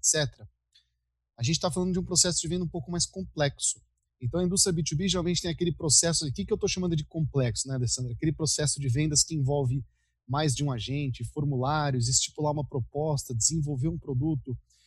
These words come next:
um processo que não seja tão simples. Por exemplo, é, um, a, a venda de,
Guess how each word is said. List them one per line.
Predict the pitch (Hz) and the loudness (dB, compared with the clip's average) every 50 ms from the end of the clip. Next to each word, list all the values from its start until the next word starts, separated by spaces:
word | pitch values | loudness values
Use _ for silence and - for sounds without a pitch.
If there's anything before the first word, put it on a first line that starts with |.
| _ _ _ | _ _ _
um | 160 165 | -4 -2
processo | 156 - 190 170 - - 202 202 185 196 | 2 4 4 6 6 6 6 4 2 2
que | 175 - | 0 -2
não | 196 190 175 | -2 -2 0
seja | - 220 220 214 208 | -2 -2 -2 -4 -6
tão | - - 202 185 | -6 -6 -4 0
simples. | - - - - 139 117 104 - - 101 - - - _ _ _ | 2 4 4 4 2 -2 -4 -8 -12 -14 -16 -16 -16 _ _ _
Por | 165 180 | 0 2
exemplo, | 170 156 139 117 101 - - - - _ _ _ _ _ _ _ _ _ _ _ _ _ - | 2 4 2 2 0 -4 -8 -18 -20 _ _ _ _ _ _ _ _ _ _ _ _ _ 0
é, | 131 131 131 131 131 131 127 127 120 120 - - _ _ _ _ _ _ _ _ _ _ _ _ _ | 2 4 6 6 6 6 6 4 2 0 -2 -8 _ _ _ _ _ _ _ _ _ _ _ _ _
um, | 147 156 - - | -6 -4 -2 -2
a, | 156 151 - - 151 | -2 -2 0 2 4
a | |
venda | 139 117 107 160 185 202 196 180 180 | 4 6 6 8 6 6 6 6 6
de, | 147 151 180 175 147 | 6 6 6 6 4